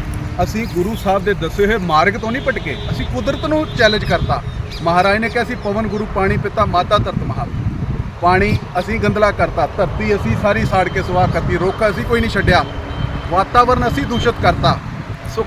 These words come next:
ਕਿਤੇ ਨਾ ਕਿਤੇ ਤੇ ਰਹਿਮ ਕਰੋ। ਇਹ ਬੇਜ਼ੁਬਾਨ ਰੁੱਖਾਂ ਦਾ ਕੀ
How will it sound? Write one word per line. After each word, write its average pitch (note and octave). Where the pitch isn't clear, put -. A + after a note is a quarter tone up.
ਕਿਤੇ B3
ਨਾ C#4+
ਕਿਤੇ A#3
ਤੇ G#3
ਰਹਿਮ F#3
ਕਰੋ। F#3
ਇਹ G3+
ਬੇਜ਼ੁਬਾਨ F#3
ਰੁੱਖਾਂ G#3+
ਦਾ A3
ਕੀ A#3